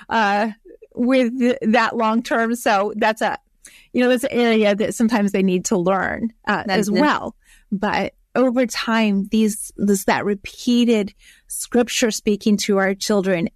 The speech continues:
Speaker 1: and living before them in such a way that we show them this is for God's glory and this is for your best,
Speaker 2: Yeah.
Speaker 1: uh, can help them.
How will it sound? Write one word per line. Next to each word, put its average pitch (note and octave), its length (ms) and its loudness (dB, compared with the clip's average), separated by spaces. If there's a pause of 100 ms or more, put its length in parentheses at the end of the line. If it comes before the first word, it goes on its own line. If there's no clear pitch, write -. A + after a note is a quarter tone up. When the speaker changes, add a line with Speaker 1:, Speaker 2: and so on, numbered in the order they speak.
(100)
Speaker 1:
and A3 200 -4
living A3+ 420 4
before G3+ 440 -2
them G3 340 -2 (340)
in G#3+ 100 0
such A3 220 0
a G#3+ 60 2
way G#3 120 4
that - 100 0
we G3 340 2
show C4+ 240 2
them G3 220 -2
this G#3 260 -2
is G#4 140 -4
for G#3 540 0 (280)
God's B3+ 320 -2
glory C4+ 440 0
and A3+ 140 0
this A#3 160 -4
is B3 80 -6
for A#3+ 140 0
your G#3 160 2
best, - 520 -6 (180)
Speaker 2:
Yeah. - 260 -8
Speaker 1:
uh, A3 260 0
can A3+ 140 0
help A3 240 -2
them. F#3+ 320 -6